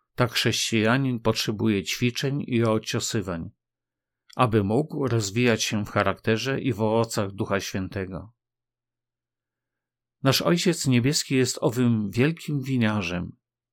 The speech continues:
i obiecał roztoczyć nad nami właściwą pieczę. Jednakowoż z nami nie ma się rzecz akurat tak, jak z drzewami. Ponieważ, będąc wyżej uposażeni w podobny boskiemu przymiot,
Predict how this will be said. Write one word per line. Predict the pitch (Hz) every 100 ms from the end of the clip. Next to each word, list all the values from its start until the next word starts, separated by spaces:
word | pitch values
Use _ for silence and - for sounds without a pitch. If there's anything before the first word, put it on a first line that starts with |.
| _ -
i | 123
obiecał | 107 104 123 - 123 120 _ _ _ _ -
roztoczyć | 123 123 - 156 160 - 98 -
nad | 117 101
nami | 104 127 123 113
właściwą | 131 92 - 139 135 120
pieczę. | 117 95 - - 120 _ _ _ _ _ _ _ _ -
Jednakowoż | 120 98 98 143 156 135 - - -
z | 107 -
nami | 127 123 117 107 _ _
nie | 113 117
ma | 127 117
się | - 110 95
rzecz | 107 - 104
akurat | - 131 113 -
tak, | - 135 131 - _ _ _ -
jak | 123 120 101
z |
drzewami. | 92 90 107 92 90 90 87 _ _ _ _ _ _ _ _ _ _ _ _
Ponieważ, | - 117 139 170 131 - -
będąc | 113 131 120 127 113 110 -
wyżej | 101 156 165 135
uposażeni | 110 - 113 - 104 110 151 135 101
w | -
podobny | 113 104 147 139 139
boskiemu | 107 95 - 151 117 101
przymiot, | - 139 120 92 -